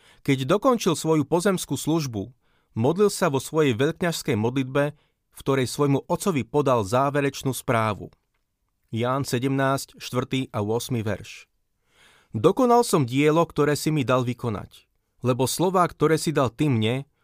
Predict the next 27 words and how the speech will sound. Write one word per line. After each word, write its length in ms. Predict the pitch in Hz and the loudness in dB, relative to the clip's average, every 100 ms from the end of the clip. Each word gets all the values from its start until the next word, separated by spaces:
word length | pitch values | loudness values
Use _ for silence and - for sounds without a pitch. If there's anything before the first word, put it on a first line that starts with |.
| _ | _
som 400 | - 147 135 139 - | -2 2 2 0 -2
im 160 | 131 | 2
odovzdal." 640 | 120 117 101 95 87 - - _ _ _ _ _ _ _ _ _ - | 2 2 -2 -4 -8 -12 -20 _ _ _ _ _ _ _ _ _ -2
Keby 240 | 196 262 | 0 2
mal 160 | 226 165 | 4 4
Boh 240 | 120 180 175 | 4 2 0
teraz 400 | - 156 143 - | 0 0 0 0
prehovoriť 520 | 143 160 175 160 135 104 | 0 2 2 0 -2 -4
z 240 | - 135 | -2 -2
neba, 320 | 156 98 98 _ _ _ _ | 0 -4 -8 _ _ _ _
nepovedal 640 | - 117 170 196 196 180 147 | -2 0 2 2 4 2 0
by 160 | 120 | 0
nič, 400 | 110 143 175 - | 0 0 -2 -8
čo 240 | - 143 139 | -2 0 2
už 80 | 120 | 2
nepovedal. 720 | 131 135 104 90 87 - 160 _ _ _ _ _ _ _ - | 0 2 0 -2 -6 -12 -16 _ _ _ _ _ _ _ 0
Len 240 | 143 190 | 2 2
by 80 | 202 | 0
sa 160 | - - | 0 2
opakoval, 800 | 147 156 - 127 127 135 139 _ _ - | 2 0 0 0 2 2 -2 _ _ -4
lebo 240 | 117 117 | 0 0
všetko, 400 | - - 202 196 | -2 -2 0 0
čo 160 | - 147 | -2 -2
by 80 | 147 | 0
nám 240 | 139 135 | 0 -2
chcel 160 | - 107 | -2 -2
povedať, 640 | - 123 131 123 - _ | 0 0 0 0 -2 _